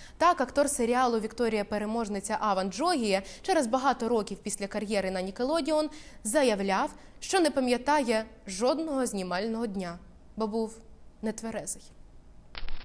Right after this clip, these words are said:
Наслідки дитячого зіркового минулого переслідують Аманду й дотепер.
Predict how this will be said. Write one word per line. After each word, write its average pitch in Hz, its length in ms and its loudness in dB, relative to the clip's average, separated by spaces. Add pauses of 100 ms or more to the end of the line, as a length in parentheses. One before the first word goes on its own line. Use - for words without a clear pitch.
(800)
Наслідки 269 680 6
дитячого 254 640 2
зіркового 220 600 4
минулого 226 640 4 (360)
переслідують 262 640 8
Аманду 240 420 4
й 220 60 2
дотепер. 240 580 0